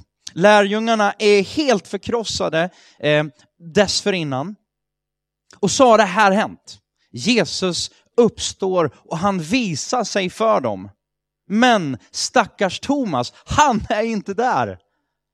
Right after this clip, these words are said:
Eländes elände, varför är han inte där? Det vet inte vi. Vi vet faktiskt inte riktigt varför han inte är det. Han kanske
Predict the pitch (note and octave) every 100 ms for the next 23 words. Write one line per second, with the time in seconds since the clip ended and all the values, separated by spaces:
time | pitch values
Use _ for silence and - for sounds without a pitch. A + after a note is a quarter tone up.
0 | _ _ _ _ _ C4+ C#4+ B3+ G3 F#3
1 | A3+ B3+ A3+ G#3+ - A3+ G#3+ F3 G3+ G3+
2 | C#3+ C#3 E3 A3 F#3+ - F#3+ E3+ D#3 D#3+
3 | D#3 F#3 A#3 G#2+ D3 D#3+ C4 - G3+ G#2+
4 | F#2+ F#2+ G#2 _ _ _ _ - G3+ G#3+
5 | G#3 - E3+ E3+ D#3+ D3+ D3 D3 - _
6 | - - C3+ F3+ E3+ D3 D#3 D3+ D#3+ E3
7 | B2+ E3+ C#3+ D#3 C#3+ F3 E3+ F3+ E3+